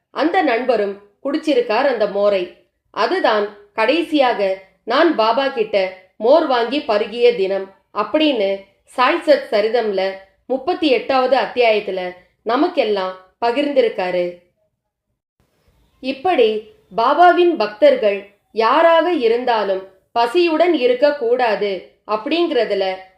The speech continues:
பாபா ரொம்ப உறுதியா இருந்திருக்காரு. அதனாலதான் பாபாவினுடைய ஆலயங்கள்ல பெரும்பாலும் அன்னதானம் அப்படிங்கிற ஒரு விஷயம் நடக்கும். அதே போல பாபாவினுடைய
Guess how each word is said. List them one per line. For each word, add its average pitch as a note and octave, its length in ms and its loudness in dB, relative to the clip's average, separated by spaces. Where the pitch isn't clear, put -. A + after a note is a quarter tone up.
பாபா A3 720 -2
ரொம்ப D4 540 0
உறுதியா C4 440 -2
இருந்திருக்காரு. G#3 760 -4
அதனாலதான் C#4 800 0
பாபாவினுடைய D#4 680 2
ஆலயங்கள்ல G#3+ 640 0
பெரும்பாலும் B3 720 2
அன்னதானம் D4 720 0
அப்படிங்கிற B3 540 0
ஒரு A3+ 180 -2
விஷயம் G#3+ 480 -4
நடக்கும். G3 580 -6
அதே C4 320 -2
போல A3+ 520 -2
பாபாவினுடைய B3 880 2